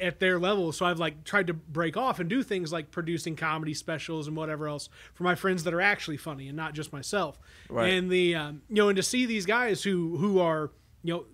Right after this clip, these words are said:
Speaker 1: they, they kicked it off in Carbondale, like, that says that you can touch base here and then run wherever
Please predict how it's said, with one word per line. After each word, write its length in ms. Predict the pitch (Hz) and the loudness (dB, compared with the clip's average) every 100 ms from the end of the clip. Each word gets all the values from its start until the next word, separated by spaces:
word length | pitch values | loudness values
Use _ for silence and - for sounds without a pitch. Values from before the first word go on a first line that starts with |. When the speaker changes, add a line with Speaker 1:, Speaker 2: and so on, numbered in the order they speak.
| 143 | 0
Speaker 1:
they, 360 | 180 180 170 | 4 6 4
they 560 | 151 135 160 170 190 - _ _ _ - | 0 -6 -2 0 0 -2 _ _ _ 0
kicked 280 | 202 196 | 0 2
it 80 | 196 | 2
off 420 | 214 240 175 - _ - - _ | 2 2 0 -4 _ -20 -20 _
in 240 | - 190 180 | 0 0 0
Carbondale, 840 | - 208 233 190 165 147 139 151 - - _ - - - | 2 4 4 0 -2 -6 -8 -12 -16 -20 _ -20 -20 -2
like, 240 | 170 165 - - - | 0 0 -4 -16 -4
that 160 | 175 | -2
says 320 | 180 190 185 147 | 4 4 4 0
that 200 | 165 - - | -4 -6 -4
you 180 | 180 | -4
can 340 | 196 185 151 139 - _ | 2 2 2 -6 -12 _
touch 320 | 185 185 - | 0 2 2
base 340 | 175 190 185 - | 2 2 0 -2
here 400 | 214 180 151 - - _ _ - _ - | 0 0 -2 -8 -20 _ _ -20 _ -4
and 180 | 165 170 | -2 2
then 440 | 175 160 151 143 - _ _ - 165 | 2 2 -2 -4 -8 _ _ -20 -10
run 260 | 156 180 170 | -2 0 0
wherever 460 | 160 156 151 123 | -2 -2 -4 -8